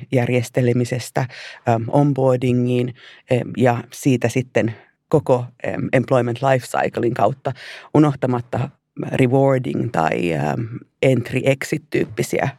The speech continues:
ää, prosesseja. Ää, tyypillistä yleensä näissä suiteissa on myöskin, että, ää, sieltä löytyy, tota noin, moduuli, jolla voi rakentaa esimerkiksi raportteja tai tehdä analytiikkaa,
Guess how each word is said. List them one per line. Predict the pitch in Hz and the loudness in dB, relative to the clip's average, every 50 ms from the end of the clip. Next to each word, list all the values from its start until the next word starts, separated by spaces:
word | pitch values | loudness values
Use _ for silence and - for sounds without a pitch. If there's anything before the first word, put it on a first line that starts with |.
| _ - | _ -2
ää, | - - - - - | -2 -2 -2 -2 -4
prosesseja. | - 135 131 120 - - 143 - - - - - - - - - _ _ _ - - - - - - - _ - | -2 0 0 0 0 -4 -6 -6 -8 -4 -2 -2 0 0 -2 -4 _ _ _ -20 -20 -20 -20 -20 -20 -18 _ -4
Ää, | - - - - | -2 -2 -2 2
tyypillistä | - 196 196 196 214 208 202 214 214 - 208 | 4 4 4 4 4 2 2 0 -2 -2 -4
yleensä | 202 202 202 208 180 - | -2 -2 -2 -4 -4 -2
näissä | 202 202 196 196 190 - | -2 0 0 0 -2 -4
suiteissa | 190 - 202 202 202 196 196 185 - - | -4 -2 -2 0 0 0 -2 -2 -2 -2
on | 190 185 | 0 2
myöskin, | 185 185 185 - - - 170 | 2 2 2 0 -2 -2 -2
että, | 170 170 - - 165 - _ - - - - | -2 -2 -2 -2 -2 -2 _ -16 -18 -8 -2
ää, | - 135 131 | -2 -2 0
sieltä | - - 147 139 135 147 139 | 2 2 2 2 2 2 2
löytyy, | 143 143 143 135 139 - 135 131 | 2 2 2 0 0 -2 -2 0
tota | 131 135 123 - - | 0 -2 -2 -2 -2
noin, | 123 120 123 120 123 120 120 117 117 131 - - - - - - _ - 127 | 0 0 2 2 2 2 0 0 -2 -4 -6 -10 -20 -20 -20 -18 _ 2 4
moduuli, | 139 143 156 156 180 175 170 156 151 | 6 6 6 4 4 2 2 2 0
jolla | 147 139 139 139 135 131 | -2 -2 -2 -2 -2 -2
voi | 127 131 123 117 - _ _ - | 0 0 0 -2 -4 _ _ -4
rakentaa | - 131 127 - 131 123 127 - - - - | -2 -2 0 2 2 0 0 0 -2 -2 -2
esimerkiksi | - - - - - 73 - - - - - - | -2 -4 -6 -4 -4 -4 -4 -6 -8 -6 -2 0
raportteja | 127 123 - - 170 180 - - - 175 160 147 - | 0 0 2 0 0 0 -2 -2 -2 0 0 0 0
tai | - 123 117 | -2 -2 0
tehdä | - 123 113 117 - | 0 0 -2 -2 -2
analytiikkaa, | - - - 151 160 170 185 180 - 208 196 190 - _ - - 202 196 196 | 0 0 2 2 2 2 0 0 -2 -4 -4 -4 -6 _ -4 -2 -2 -2 -2